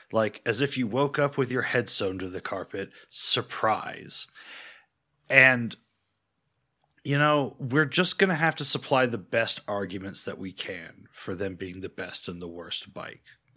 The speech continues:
And we're gonna ask that you play along with that. You know, I've been wrong about things before, and I know it. Swig's wrong about less things, but still some things, and he knows it,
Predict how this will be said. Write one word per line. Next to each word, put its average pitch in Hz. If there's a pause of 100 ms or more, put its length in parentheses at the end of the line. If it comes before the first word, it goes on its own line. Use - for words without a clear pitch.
(1000)
And 139
we're 185
gonna 196
ask 147
that 147
you 135 (220)
play 123
along 98
with -
that. - (400)
You 220
know, 233 (180)
I've 214
been 147
wrong 107
about 95
things 95
before, 95 (360)
and 175
I 151
know 92
it. - (880)
Swig's 180
wrong 151
about 139
less 120
things, 101
but 185
still 135
some 95
things, 95 (100)
and 180
he 143
knows 87
it, 107